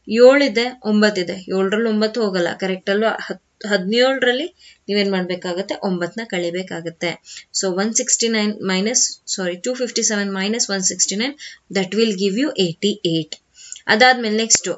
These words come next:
ಇಲ್ಲಿ ನೋಡ್ಕೊಳ್ಳಿ, ಸೆವೆನ್ ಅಲ್ಲಿ ಸೆವೆನ್ ಹೋದ್ರೆ ಏನ್ ಕೊಡುತ್ತೆ ನಿಮ್ಗೆ? That will give you zero.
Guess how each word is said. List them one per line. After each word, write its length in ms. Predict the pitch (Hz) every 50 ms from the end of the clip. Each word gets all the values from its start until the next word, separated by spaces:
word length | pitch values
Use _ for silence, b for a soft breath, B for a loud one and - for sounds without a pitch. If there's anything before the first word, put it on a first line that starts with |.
| -
ಇಲ್ಲಿ 160 | - 226 226 233
ನೋಡ್ಕೊಳ್ಳಿ, 360 | 233 226 220 214 233 240 247
ಸೆವೆನ್ 240 | 240 247 226 214 220
ಅಲ್ಲಿ 140 | 220 214
ಸೆವೆನ್ 280 | 220 214 208 208 208 214
ಹೋದ್ರೆ 260 | 214 202 190 208 208
ಏನ್ 160 | 202 208 208
ಕೊಡುತ್ತೆ 280 | 208 202 196 196 196 202
ನಿಮ್ಗೆ? 320 | 202 202 208 220 254 311 311 - _ _ _ _ _ _ _ _ -
That 240 | 185 190 190 185 185
will 260 | 196 214 247 254 - -
give 320 | 196 185 196 202 202 180 190
you 140 | 226 262 311 294 _ _ _ _ - 170
zero. 360 | 165 196 185 185 185 214